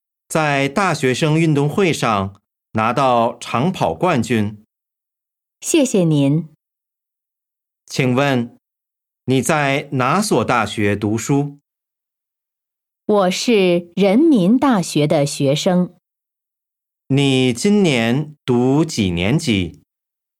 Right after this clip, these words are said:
Speaker 2: 我在读大学三年级。
Speaker 1: 你长跑那么厉害，一定是专门学习体育的吧？
Speaker 2: 不是，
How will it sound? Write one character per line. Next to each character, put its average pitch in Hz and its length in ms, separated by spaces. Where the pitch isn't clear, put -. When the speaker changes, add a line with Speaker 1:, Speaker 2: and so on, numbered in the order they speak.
Speaker 2:
我 196 280
在 233 300
读 175 480
大 277 260
学 160 460
三 311 340
年 156 240
级。 135 460
Speaker 1:
你 135 480
长 156 280
跑 104 600
那 208 260
么 139 140
厉 101 200
害， 90 400
一 123 200
定 180 260
是 135 500
专 220 240
门 143 240
学 135 240
习 120 460
体 - 320
育 151 260
的 104 140
吧？ 85 380
Speaker 2:
不 190 180
是， 208 420